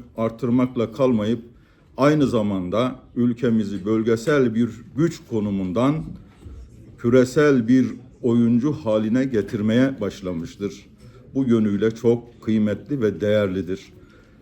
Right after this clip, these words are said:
Cumhurbaşkanımız Sayın Recep Tayyip Erdoğan liderliğinde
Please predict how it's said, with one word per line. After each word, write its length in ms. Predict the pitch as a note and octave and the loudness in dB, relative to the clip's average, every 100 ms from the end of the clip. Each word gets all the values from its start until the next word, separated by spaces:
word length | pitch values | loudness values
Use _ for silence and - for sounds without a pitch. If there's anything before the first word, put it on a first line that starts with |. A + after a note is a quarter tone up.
| - | -2
Cumhurbaşkanımız 1000 | B2+ C3 D3 C#3 C3 B2+ C3 B2+ B2+ B2 | 0 2 2 4 4 4 2 4 4 2
Sayın 500 | - A#2+ B2+ B2 G#2+ | 2 4 6 4 2
Recep 380 | A#2 A2+ A#2 - | 0 2 -2 0
Tayyip 360 | A2+ A#2 A#2 - | 2 2 0 -4
Erdoğan 600 | B2 C#3 C3+ A#2+ A2 G2+ | 4 6 6 2 2 0
liderliğinde 880 | G2 F#2 F#2 E2+ F#2 F2 F2+ A#2+ | -2 -2 -2 -4 -6 -4 -2 -2